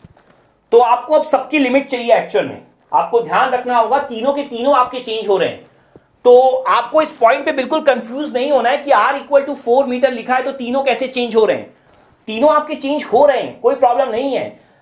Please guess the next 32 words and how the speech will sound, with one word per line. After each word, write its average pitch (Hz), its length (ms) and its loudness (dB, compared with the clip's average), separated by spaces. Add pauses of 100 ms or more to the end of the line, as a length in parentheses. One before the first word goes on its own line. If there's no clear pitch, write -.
(140)
R 226 240 0
equal 277 300 0
to 285 100 -6
four 247 220 2
meter 262 240 -2
लिखा 247 260 -2
है, 208 260 2
R 220 300 2
क्या 277 120 2
है? 240 120 0
Sphere 254 380 0
की 262 80 -8
रेडियस 247 400 2
है, 185 100 2
that 220 200 2
means 254 200 -8
zero 262 260 0
से 269 100 -2
फ़ोर। 254 440 2 (640)
ठीक 190 140 -4
है, 285 100 6
Radius 247 340 0
कभी 262 140 2
negative 240 320 -4
तो 277 100 -2
होगी 262 220 2
नहीं 247 160 -6
ना, 320 160 2 (220)
तो 196 80 -2
ज़ीरो 226 300 0
से 254 140 2
फ़ोर, - 500 0